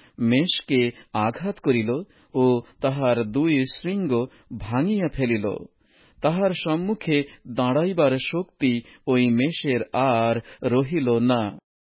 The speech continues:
আর সে তাহাকে ভূমিতে ফেলিয়া পদতলে দলিতে লাগিল। তাহার হস্ত হইতে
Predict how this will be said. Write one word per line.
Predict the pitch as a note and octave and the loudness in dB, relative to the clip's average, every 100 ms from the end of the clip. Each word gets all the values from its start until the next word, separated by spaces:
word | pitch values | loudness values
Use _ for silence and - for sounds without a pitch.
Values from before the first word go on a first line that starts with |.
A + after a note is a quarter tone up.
| _ - | _ 2
আর | C3+ | 2
সে | C3+ - A3+ | 2 0 -2
তাহাকে | - F3 F3 E3 B2+ | 0 0 0 0 -2
ভূমিতে | G#2+ C#3 E3 G#3 D3+ B2+ | -2 -2 0 0 0 0
ফেলিয়া | C3 D3 E3 B2+ B2+ - _ | 0 -2 2 0 -2 -12 _
পদতলে | B2+ A#2 B2 F3 D#3 B2 A#2+ - - | 2 4 2 0 0 2 0 -4 -12
দলিতে | B2 A#2+ A#2 D3 - B2 | -6 0 2 0 0 0
লাগিল। | A#2+ A#2+ A#2+ A2 G2+ - _ _ _ _ _ _ - | 2 0 0 -2 -4 -12 _ _ _ _ _ _ 0
তাহার | D#3 F#3+ F#3+ | 0 2 0
হস্ত | C3+ D#3+ - - | 0 -2 -2 -4
হইতে | F#3+ D#3 D3+ B2+ G#2 | -2 0 0 0 -2